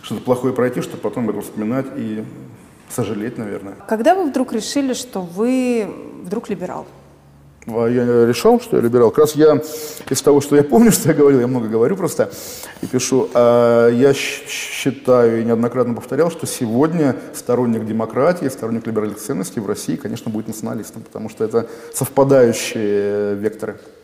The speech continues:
Speaker 2: Ну, это же был какой-то, вот, опре-, я не знаю, десятый, одиннадцатый год, когда?
Speaker 1: Нет, ну это как раз, вот, э, если бы я мог называть себя либералом, это была сугубо тусовочная история,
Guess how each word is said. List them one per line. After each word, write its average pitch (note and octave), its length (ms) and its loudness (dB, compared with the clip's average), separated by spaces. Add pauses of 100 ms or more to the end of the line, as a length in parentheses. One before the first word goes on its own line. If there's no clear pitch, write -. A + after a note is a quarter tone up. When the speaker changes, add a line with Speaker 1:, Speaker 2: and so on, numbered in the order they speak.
(180)
Speaker 2:
Ну, A3 220 0
это G#3+ 240 -2
же G3+ 120 -6
был A#3 160 -2
какой-то, G3+ 440 -4
вот, F3+ 260 -10
опре-, F3+ 280 -12 (220)
я F#3 140 -10
не F3 60 -12
знаю, E3 180 -8
десятый, G3+ 520 0
одиннадцатый F#3+ 500 -8
год, - 220 -12
когда? F#3+ 240 -4
Speaker 1:
Нет, A3 220 4
ну E3+ 100 4
это F3+ 100 0
как - 160 -4
раз, F#3+ 220 2 (220)
вот, - 240 -4
э, C#3+ 640 8
если D3 220 0
бы C3 60 -4
я D3+ 80 2
мог D#3 200 2
называть C#3 280 4
себя C#3 180 -2
либералом, D3 400 4
это B2 80 -4
была B2+ 160 0 (160)
сугубо C#3 340 -2
тусовочная B2+ 680 -2
история, G#3 480 2